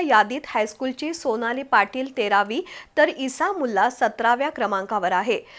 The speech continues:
शाळेचे एकूण सत्तावीस विद्यार्थी शिष्यवृत्ती धारक झाले आहेत, अशी माहिती गडिंगलज विद्या प्रसारक मंडळाचे अध्यक्ष डॉक्टर सतीश घाळी यांनी पत्रकार परिषदेत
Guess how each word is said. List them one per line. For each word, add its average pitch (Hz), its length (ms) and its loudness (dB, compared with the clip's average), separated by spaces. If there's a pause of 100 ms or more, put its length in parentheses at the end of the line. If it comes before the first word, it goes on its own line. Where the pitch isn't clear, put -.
(160)
शाळेचे 294 520 4
एकूण 285 440 -4
सत्तावीस 285 680 -2
विद्यार्थी 226 460 -4
शिष्यवृत्ती 277 640 -6
धारक 240 300 -2
झाले 226 300 -4
आहेत, 233 280 -2
अशी 233 220 -2
माहिती 220 460 -4 (380)
गडिंगलज 294 520 4
विद्या 233 300 0
प्रसारक 233 480 -2
मंडळाचे 233 400 -2
अध्यक्ष 240 420 -2
डॉक्टर 262 380 0
सतीश 269 460 -2
घाळी 220 260 0
यांनी 208 180 -4
पत्रकार 208 480 -2
परिषदेत 190 500 -6